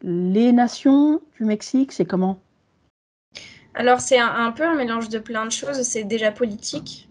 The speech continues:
Speaker 2: puisque, euh, effectivement, euh, le fait, euh, de, de, d'écrire en langues autochtones, c'est aussi affirmer son appartenance. C'est aussi une manière d'être publié, puisque, euh, c'est, c'est un peu cette, cette, cet attrait-là pour, euh, l'exotique, hein, euh, des,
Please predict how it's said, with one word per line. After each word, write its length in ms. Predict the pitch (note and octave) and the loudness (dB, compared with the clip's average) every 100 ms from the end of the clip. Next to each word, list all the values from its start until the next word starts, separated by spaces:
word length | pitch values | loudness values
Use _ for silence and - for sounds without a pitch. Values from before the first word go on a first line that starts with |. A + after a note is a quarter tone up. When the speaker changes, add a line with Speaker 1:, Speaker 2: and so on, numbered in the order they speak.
| _ _ _ | _ _ _
Speaker 2:
puisque, 400 | - A3+ - - | -14 -10 -10 -2
euh, 320 | B3 B3 G#3+ - | 4 6 6 2
effectivement, 840 | A3 - A3+ - A#3 A#3 B3+ C4 | -2 -8 -10 -8 -6 -2 0 0
euh, 440 | A3+ G3 F#3+ F#3+ F#3+ | 0 0 2 0 0
le 180 | G#3 | -6
fait, 360 | G#3 - A#3+ A#3+ | -8 -2 2 2
euh, 320 | G#3+ F#3+ F#3 G3+ G#3 G3+ _ _ _ - - _ _ | 0 -2 -2 -6 -14 -16 _ _ _ -20 -20 _ _
de, 280 | A3+ A3 G3+ | -12 -8 -6
de, 240 | G3 G#3 G3+ | -6 -4 -4
d'écrire 340 | G#3+ - C4+ | -4 -4 -2
en 60 | B3 | 0
langues 220 | A#3 A3+ | 0 -4
autochtones, 480 | A3+ A#3+ - C4+ C4+ | -6 -6 -2 -2 0
c'est 120 | B3 | -2
aussi 320 | G#3+ - - | -4 -2 0
affirmer 400 | A#3 A#3 A3 A#3 | -2 -2 -8 -8
son 160 | A#3+ A3+ | -10 -10
appartenance. 800 | G#3 G3+ - G#3+ A#3 D#4+ - _ - _ _ | -10 -12 -14 -10 -8 -8 -12 _ -20 _ _
C'est 220 | - - | -6 0
aussi 280 | B3 B3+ - | 2 2 -2
une 120 | D4 | -4
manière 280 | C4+ A3 G#3 | -4 -2 -2
d'être 160 | G#3+ G#3+ | -4 -10
publié, 560 | - G#3 G#3 G#3 C#4 - _ _ _ _ - | -16 -14 -8 -4 -4 -6 _ _ _ _ -14
puisque, 420 | A#3 A3 - - | -10 -10 -10 -2
euh, 540 | B3+ B3 G#3+ G3 G3 | 2 4 4 4 0
c'est, 140 | A3+ - | -4 -12
c'est 180 | - G3 | -12 -10
un 100 | F#3 | -10
peu 140 | G3 | -12
cette, 220 | A#3 G3+ | -8 -4
cette, 380 | F#3+ F3+ - G3 | -4 -6 -10 -12
cet 180 | - F#3+ | -10 -6
attrait-là 360 | G3 - G#3 G#3+ | -8 -6 -4 -4
pour, 220 | A#3+ G3+ | -4 0
euh, 140 | F#3 | 0
l'exotique, 640 | F#3+ G3 G#3 G#3 C4+ C4 | 0 -6 -6 -8 -12 -8
hein, 220 | A#3 A#3+ A3 | -6 -4 -2
euh, 140 | G3 | -2
des, 640 | F#3 F#3 F3+ F3+ F3 F#3+ | -4 -6 -6 -8 -8 -12